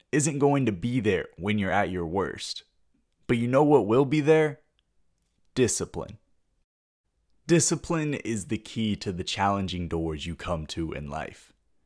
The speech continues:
While you may try to kick and scream and bash the door down saying it's not fair or this is too hard, you know deep inside you can open the door. You know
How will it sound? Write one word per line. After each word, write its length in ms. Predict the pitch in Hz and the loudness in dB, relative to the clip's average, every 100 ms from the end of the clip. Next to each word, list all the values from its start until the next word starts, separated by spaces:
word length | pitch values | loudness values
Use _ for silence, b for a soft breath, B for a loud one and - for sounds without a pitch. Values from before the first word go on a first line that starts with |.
| _ _ _ _ _ | _ _ _ _ _
While 180 | 127 147 | 2 4
you 160 | 175 180 | 4 4
may 160 | 175 | 4
try 240 | 170 147 135 | 4 4 4
to 100 | 123 | 4
kick 520 | - - 156 - - - | -4 -2 0 -2 -14 -10
and 180 | 101 90 | -8 -6
scream 680 | - - 127 131 127 123 | -6 -4 0 2 2 2
and 240 | 110 95 87 | -2 -4 2
bash 340 | 113 123 113 | 6 6 4
the 140 | - 110 | -2 2
door 260 | 117 110 | 4 4
down 400 | 101 101 107 107 | 4 4 4 2
saying 280 | - 95 92 | -2 -2 -4
it's 120 | 92 | -2
not 240 | 135 131 - | 4 4 2
fair 640 | - 117 110 107 107 104 b b | -2 2 4 4 2 -2 b b
or 140 | 101 | 0
this 220 | 101 110 | 0 0
is 120 | 113 - | -2 -4
too 300 | - 117 95 | -2 0 0
hard, 540 | - 107 101 101 95 b b b | 4 6 6 4 0 b b b
you 140 | b 127 | b 0
know 220 | 127 113 | 2 2
deep 360 | 98 113 107 - | 2 -2 -2 -4
inside 680 | 98 87 - 87 85 82 - | -4 -4 0 2 2 0 -6
you 160 | 95 | -10
can 240 | 92 - 82 | -10 -10 -6
open 400 | 92 87 - 78 | -4 -4 -6 -8
the 80 | 73 | -8
door. 480 | 69 87 80 - - _ _ _ _ _ _ _ _ _ _ _ _ | -4 -2 -2 -8 -14 _ _ _ _ _ _ _ _ _ _ _ _
You 260 | - 107 127 | -4 0 0
know 420 | 117 95 80 67 | 0 -2 -2 -6